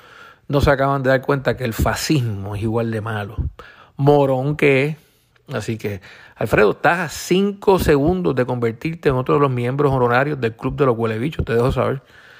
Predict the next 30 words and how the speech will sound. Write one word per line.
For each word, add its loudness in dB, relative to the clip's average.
Todavía 4
no 4
estás 0
ahí 0
porque -2
no -4
te -2
has -12
puesto -4
a -8
discutir -8
conmigo. -8
Para -4
que -6
te -2
pongas 2
a 6
discutir -2
conmigo, -2
te -4
voy 2
a 4
dar 2
salsa 0
en -2
esas -4
nalgas, -10
ya -8
lo -4
sabes. -10